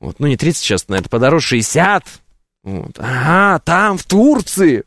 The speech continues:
Да, приезжаешь в Турцию и понимаешь, что, ну, Турция, ну, как бы, ну и че, ну да. Ну, на кое-че получше, а так-то вообще, ладно, зачем? Куда записываться? Ну, пока такого не придумали, Виктор.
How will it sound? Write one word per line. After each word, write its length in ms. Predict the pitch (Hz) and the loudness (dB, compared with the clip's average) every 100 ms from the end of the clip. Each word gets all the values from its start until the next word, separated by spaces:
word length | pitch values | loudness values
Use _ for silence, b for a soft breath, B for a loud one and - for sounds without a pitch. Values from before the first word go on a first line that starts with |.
| - | -6
Да, 160 | 392 440 | -2 0
приезжаешь 460 | 370 330 330 247 | 2 2 4 2
в 40 | - | 0
Турцию 340 | 233 196 170 | -6 -2 -4
и 20 | |
понимаешь, 420 | 151 156 160 165 147 | -2 0 2 2 0
что, 160 | - | -4
ну, 220 | 170 254 | -6 -6
Турция, 500 | 311 208 196 - - | -6 -2 -2 -4 -6
ну, 260 | 117 139 160 | -4 -4 -4
как 240 | 55 50 | -4 -4
бы, 140 | 50 50 | -6 -6
ну 180 | 160 - | -6 -6
и 120 | - | -8
че, 220 | - - | -6 -6
ну 160 | 50 143 | -4 -4
да. 260 | 123 107 - B B B B B B B B B | -2 -4 -4 B B B B B B B B B
Ну, 140 | - 294 | -2 2
на 180 | 269 247 | 2 2
кое-че 340 | 226 214 208 | 0 2 0
получше, 440 | 170 135 139 - | 0 0 0 0
а 80 | 110 | -2
так-то 280 | 131 147 104 | -2 -6 -4
вообще, 320 | 101 104 107 | -4 -2 -2
ладно, 320 | 95 110 90 | 0 0 -2
зачем? 280 | 85 87 92 | -2 -4 -4
Куда 260 | - 180 190 | 2 4 4
записываться? 720 | 202 196 170 - 107 - - | 2 0 -2 -4 -6 -6 -8
Ну, 120 | - | -6
пока 280 | 151 202 262 | -2 0 2
такого 300 | 247 226 247 | 0 2 2
не 100 | 226 | 2
придумали, 420 | 226 233 208 156 | 2 0 2 2
Виктор. 340 | 151 175 - | 2 0 -2